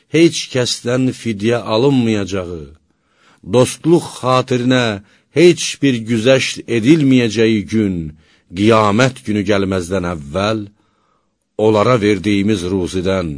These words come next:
kasıblara, ehtiyacı olanlara gizli və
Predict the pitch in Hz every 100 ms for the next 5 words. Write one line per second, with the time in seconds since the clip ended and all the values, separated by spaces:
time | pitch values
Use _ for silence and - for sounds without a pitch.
0 | 64 _ _ _ _ - 95 90 110 85
1 | 98 98 101 76 64 _ _ _ _ _
2 | - 117 87 - 120 117 104 156 135 123
3 | 120 110 110 113 95 - 107 90 73 90
4 | 110 98